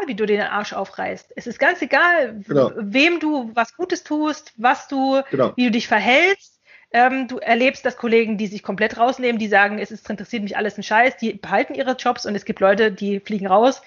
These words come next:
Speaker 1: obwohl sie sich einen Arsch aufgerissen haben,
Speaker 2: Genau.
Speaker 1: obwohl du die jeden
Speaker 2: Das
Speaker 1: Tag
Speaker 2: spielt
Speaker 1: gesehen hast mit solchen Augenringen und genau wusstest, die, die, die, die brennen sich gerade aus. So.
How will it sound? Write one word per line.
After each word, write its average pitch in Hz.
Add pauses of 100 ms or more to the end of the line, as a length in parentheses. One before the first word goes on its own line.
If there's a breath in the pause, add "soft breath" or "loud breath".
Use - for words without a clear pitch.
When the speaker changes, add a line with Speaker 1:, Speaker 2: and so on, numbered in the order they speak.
(480 loud breath)
Speaker 1:
obwohl 233
sie 220
sich 196
einen 202
Arsch 240
aufgerissen 190
haben, 185
Speaker 2:
Genau. -
Speaker 1:
obwohl 208
du 202
die 196
jeden 214
Speaker 2:
Das -
Speaker 1:
Tag 233
Speaker 2:
spielt 202
Speaker 1:
gesehen 226
hast 214
mit 196
solchen 190
Augenringen 220 (260 loud breath)
und 208
genau 214
wusstest, 226
die, 214
die, 208
die, 190
die 208
brennen 214
sich 196
gerade 190
aus. 233
So. 92